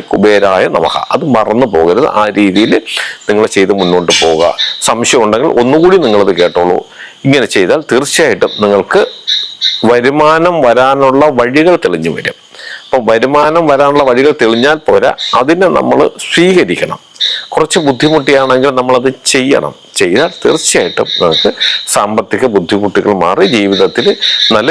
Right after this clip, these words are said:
രീതിയിൽ മുന്നോട്ട് പോകുവാൻ സാധിക്കും. ഞാൻ ഈ പറഞ്ഞ കാര്യം നിങ്ങൾക്ക് എല്ലാവർക്കും ഉപകാരപ്രദമാകട്ടെ. നിങ്ങൾക്ക് ജ്യോതിഷപരമായ വാസ്തുപരമായ എന്തെങ്കിലും കാര്യങ്ങൾ അറിയണം, അത് ഞാൻ പറഞ്ഞാൽ മതി എന്നുണ്ടെങ്കിൽ ഇപ്പോൾ ഈ സ്ക്രീനിൽ എഴുതി കാണിക്കുന്ന എൻ്റെ ഓഫീസിലെ ഓൺലൈൻ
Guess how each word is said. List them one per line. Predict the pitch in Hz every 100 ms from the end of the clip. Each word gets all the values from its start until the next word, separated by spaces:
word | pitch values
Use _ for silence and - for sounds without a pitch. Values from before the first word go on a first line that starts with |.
| 165
രീതിയിൽ | 139 117 110
മുന്നോട്ട് | 98 95 92 -
പോകുവാൻ | 95 85 120 160
സാധിക്കും. | - 80 85 - 190
ഞാൻ | 92 92
ഈ | -
പറഞ്ഞ | 82 85
കാര്യം | 92 175 117
നിങ്ങൾക്ക് | 87 85
എല്ലാവർക്കും | 87 90 - -
ഉപകാരപ്രദമാകട്ടെ. | 85 78 80 85 80 80 82 - - - - - -
നിങ്ങൾക്ക് | - 165 170
ജ്യോതിഷപരമായ | 117 120 123 113 110 110 117
വാസ്തുപരമായ | 104 - 107 98 101
എന്തെങ്കിലും | 95 98 139 180
കാര്യങ്ങൾ | 123 101 104 95
അറിയണം, | 92 101
അത് | 92 90
ഞാൻ | 92
പറഞ്ഞാൽ | 87 92 92 98
മതി | 92
എന്നുണ്ടെങ്കിൽ | 92 92 85 101
ഇപ്പോൾ | 104
ഈ | 87
സ്ക്രീനിൽ | - 104 98 98
എഴുതി | 95 107
കാണിക്കുന്ന | 104 104 113 98
എൻ്റെ | 90
ഓഫീസിലെ | 85 98 107 - - - - 101
ഓൺലൈൻ | 101 101